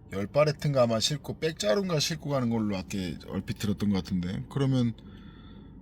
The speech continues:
다 나가면 이거는 제 거거든요. 지금 이쪽에 있는, 이쪽 편에 있는 거는.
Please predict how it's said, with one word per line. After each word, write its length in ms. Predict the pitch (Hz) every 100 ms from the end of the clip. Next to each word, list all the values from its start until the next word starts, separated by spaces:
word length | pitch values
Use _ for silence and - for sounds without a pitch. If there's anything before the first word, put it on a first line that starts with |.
| -
다 120 | - 120
나가면 520 | 107 104 113 110 107
이거는 300 | 160 160 208
제 120 | 151 135
거거든요. 520 | 139 131 120 147 220 -
지금 140 | 120
이쪽에 240 | 107 120 110
있는, 140 | 104 104
이쪽 260 | 104 123
편에 180 | - 117
있는 200 | 107 101
거는. 280 | 98 120